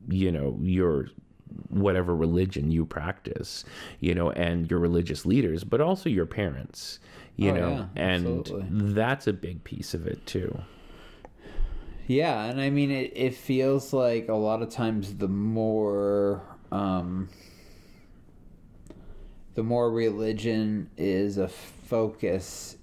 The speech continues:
Speaker 2: in the family, the more it can be used against the family, if that makes sense.
Speaker 1: Yeah,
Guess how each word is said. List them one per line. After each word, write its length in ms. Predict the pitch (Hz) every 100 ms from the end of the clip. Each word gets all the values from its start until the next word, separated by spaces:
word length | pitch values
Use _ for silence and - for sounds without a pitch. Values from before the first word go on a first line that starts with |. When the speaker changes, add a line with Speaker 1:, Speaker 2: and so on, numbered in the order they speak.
| -
Speaker 2:
in 280 | 98 95 92
the 100 | -
family, 1120 | - 104 98 107 104 90 78 82 85 90 - - - - - -
the 160 | 92 95
more 920 | 92 95 95 92 90 90 92 90 92 - - - - - - - - - - - - - - - - - -
it 160 | 95 -
can 160 | 98 90
be 100 | 90
used 500 | 87 90 90 90 87
against 440 | 87 85 78 -
the 80 | 78
family, 480 | - 60 71 - 76
if 120 | 82
that 240 | - -
makes 200 | - 82
sense. 100 | 117
Speaker 1:
Yeah, 320 | 147 143 104